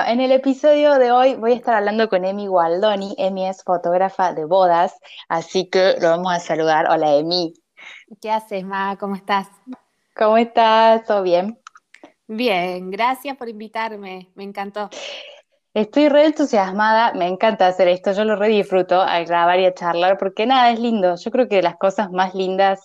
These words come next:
Speaker 1: eh, del trabajo o de todo es, eh, la parte humana, charlar con las personas. Me parece re lindo.
Speaker 2: Re, aparte se aprende siempre, escuchando, hablando, <laughs>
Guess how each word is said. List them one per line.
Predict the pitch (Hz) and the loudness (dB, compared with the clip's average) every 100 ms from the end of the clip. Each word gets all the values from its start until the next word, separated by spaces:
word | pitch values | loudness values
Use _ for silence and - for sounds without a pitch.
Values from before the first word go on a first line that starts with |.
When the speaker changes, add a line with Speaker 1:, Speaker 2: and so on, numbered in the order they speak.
| - | -8
Speaker 1:
eh, | 156 151 147 | -8 -8 -8
del | 151 147 | -6 -4
trabajo | 156 151 175 185 - 165 | 0 2 4 2 0 0
o | 151 156 | 0 0
de | 147 | 0
todo | 175 190 214 | 2 4 4
es, | 175 185 - | 4 2 0
eh, | 165 151 - - | -6 -6 -10 -10
la | 147 | -6
parte | 185 208 214 | -4 0 0
humana, | 165 160 147 139 - | 0 -2 -4 -8 -12
charlar | 156 165 | -8 -8
con | 180 | -8
las | 165 | -10
personas. | 151 147 151 143 - _ | -10 -10 -10 -12 -16 _
Me | 156 147 | -12 -8
parece | 147 151 - | -6 -6 -8
re | 156 151 | -8 -6
lindo. | 139 135 - _ _ _ _ _ _ - | -8 -10 -16 _ _ _ _ _ _ -20
Speaker 2:
Re, | 190 208 190 175 - | -14 -10 -10 -12 -14
aparte | 185 214 214 233 | -12 -10 -10 -10
se | 214 | -10
aprende | 185 226 247 | -8 -8 -10
siempre, | 254 208 185 185 175 | -8 -8 -10 -12 -14
escuchando, | 190 - 202 233 247 277 320 349 - | -14 -14 -8 -6 -6 -6 -8 -8 -10
hablando, | 208 220 233 269 294 302 240 - - | -8 -8 -12 -12 -18 -18 -20 -20 -20
<laughs> | 220 | -20